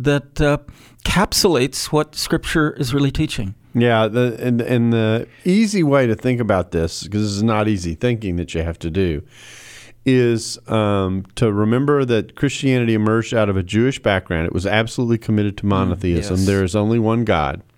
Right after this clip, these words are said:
Speaker 2: But when religious rites are performed in the name of the Father, Son, and Spirit, and you believe in one God, that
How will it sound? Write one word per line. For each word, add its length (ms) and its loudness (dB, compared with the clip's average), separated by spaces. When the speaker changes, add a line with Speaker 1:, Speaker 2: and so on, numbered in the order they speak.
Speaker 2:
But 340 2
when 540 2
religious 800 0
rites 680 0
are 120 0
performed 840 0
in 140 0
the 80 0
name 840 2
of 160 -2
the 80 -2
Father, 560 0
Son, 360 0
and 180 -2
Spirit, 680 0
and 160 0
you 100 2
believe 440 0
in 160 0
one 260 0
God, 540 0
that 420 0